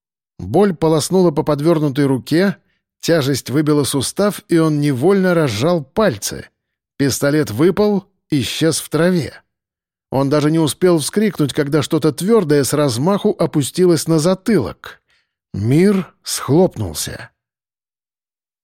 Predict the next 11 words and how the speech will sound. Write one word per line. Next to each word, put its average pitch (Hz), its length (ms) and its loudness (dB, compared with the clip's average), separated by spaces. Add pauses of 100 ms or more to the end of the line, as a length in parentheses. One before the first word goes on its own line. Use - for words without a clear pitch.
(500)
Леший 185 440 0
шел 160 260 0
в 131 60 0
обход, 139 600 -2 (120)
осторожно 160 580 0
переставляя 139 580 0
ноги 151 260 -2
между 131 340 -2
корней 143 420 -2
и 165 40 -4
кочек, - 640 -4